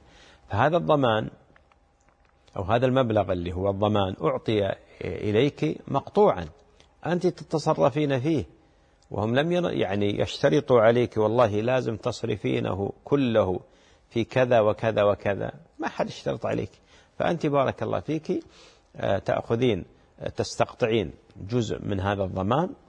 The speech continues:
وتذهبين فيه للعمرة، وإن شاء الله عمرتك مقبولة بإذن الله. ريم من اليمن بارك الله فيها تقول بأنها مريضة والطبيب منعها من الصيام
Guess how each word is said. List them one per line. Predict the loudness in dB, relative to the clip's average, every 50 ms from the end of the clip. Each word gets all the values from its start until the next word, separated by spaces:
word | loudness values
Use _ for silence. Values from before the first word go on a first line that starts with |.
| _ _ -14
وتذهبين | -8 -4 -4 -2 0 0 0 0 0 -2 -2
فيه | -2 -4 -4
للعمرة، | -2 -4 -4 -4 -4 -2 0 0 0
وإن | 0 -2
شاء | -2 -2 -2
الله | -2 -2 -2
عمرتك | -4 -2 -2 -2 -2 -2 -4
مقبولة | -4 -4 -4 -6 -2 0 2 2 4 2 2 -2 -6 -14 -20 -20 -20 _ _ _
بإذن | -2 2 2 2 2 0
الله. | -2 -4 -6 -10 -12 -16 -20 _ _ _ _ _ _ _ _ -20 -20 -20 _ _ _ _ _ _ _ _ 2
ريم | 2 2 4
من | 2 2 2 2
اليمن | 2 4 2 2 2 0 0 2
بارك | 2 2 2 2 0 -4 -4
الله | -2 -2 -2
فيها | -2 -2 -4 -2 -2 -4
تقول | -4 -4 -6 -6 -2 -4 -4 -2
بأنها | 0 -2 -2 -2 -4 -4 -4 -2 -2 -2 -4 -6 -8 -14 _ _ _ _ _
مريضة | 0 2 2 4 4 2 2 2
والطبيب | 2 0 0 -2 -4 -2 0 -2 -2 -2
منعها | -2 -2 -2 -4 -4 -4 -4 -2
من | -2 -2 -4
الصيام | -4 -6 -6 -6 -4 0 2 4 4 2 0 -2